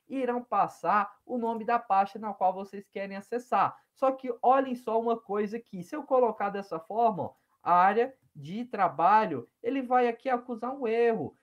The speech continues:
número excessivo de argumentos, porque você tem que escrever da mesma forma que tá denominada aqui. E se vocês bem notaram, a área de trabalho tá entre esses me-, essas minhas aspas simples, então eu tenho que colocá-las aí também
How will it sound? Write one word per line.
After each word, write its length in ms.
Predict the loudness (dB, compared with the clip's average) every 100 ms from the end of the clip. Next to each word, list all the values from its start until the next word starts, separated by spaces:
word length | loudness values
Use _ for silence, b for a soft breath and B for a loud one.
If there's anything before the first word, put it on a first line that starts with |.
| b
número 280 | -6 -2 -2
excessivo 480 | -4 -10 -8 -8 2
de 80 |
argumentos, 680 | 4 4 0 -2 -2 -4 -10 -10
porque 320 | -8 -6 -6
você 240 | -6 -6
tem 180 | -8 -12
que 80 | -14
escrever 500 | -16 -14 -8 -4 -2
da 120 | -4
mesma 400 | -6 -6 -2 -4
forma 400 | -4 -4 -4 -6
que 280 | -12 -16 -16 b b _
tá 320 | 0 0 0 -10
denominada 1000 | -8 2 2 2 -4 -6 0 0 0 -2
aqui. 520 | -2 -2 -2 -10 -10 b b
E 100 | -8
se 60 | -6
vocês 260 | -6 -8 -6
bem 160 | -6
notaram, 560 | -4 -4 0 0 0 -4 b b
a 100 | 2
área 200 | 4 4
de 100 | 0
trabalho 520 | -2 -2 4 2 2
tá 320 | -4 -4 -2 -4
entre 440 | -8 -12 -12 -14 _ -12
esses 500 | -6 -6 -6 -10 -8
me-, 300 | -6 -6 -2
essas 340 | -2 -4 -8 -12
minhas 400 | -12 -8 -6 -2
aspas 420 | -2 -4 -12 -12
simples, 420 | -10 -10 -10 -14
então 260 | -12 -10 -12
eu 60 |
tenho 200 | -8 -10
que 160 | -10 _
colocá-las 760 | -8 -6 -6 0 0 0 -4
aí 220 | -6 -6 -8
também 480 | -10 -8 -8 -8